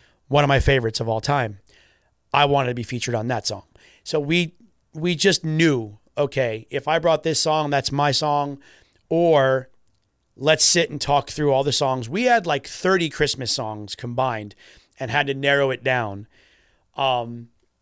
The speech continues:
but once we got to, like, the nuts and bolts, we just knew who was gonna sing what. And then we did two originals that we're super proud of. Um, all the while making a Christmas album in July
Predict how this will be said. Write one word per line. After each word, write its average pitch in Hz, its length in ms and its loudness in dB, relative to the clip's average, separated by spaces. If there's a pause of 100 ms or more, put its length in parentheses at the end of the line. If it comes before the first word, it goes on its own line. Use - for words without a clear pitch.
(440)
but 151 160 -4
once 185 220 0
we 175 100 -4
got 170 220 2
to, 147 120 -2
like, 147 180 -2
the 139 100 -2
nuts 139 280 -2
and 127 120 -8
bolts, 139 520 0 (440)
we 143 160 -2
just 139 240 0
knew 135 280 0
who 123 100 -4
was 123 140 -4
gonna 117 180 -8
sing 107 260 -6
what. 113 280 -4 (680)
And 170 120 0
then 180 100 4
we 175 100 2
did 151 140 -2
two 160 200 2
originals 127 580 -2 (580)
that 120 440 0
we're 127 120 -8
super 131 260 -8
proud 104 280 -4
of. 104 260 -12 (500)
Um, 107 440 -10 (340)
all 247 200 6
the 262 80 2
while 196 360 6
making 165 360 0
a 156 40 -2
Christmas 156 440 0
album 135 400 -2
in 190 280 -4
July 131 760 -2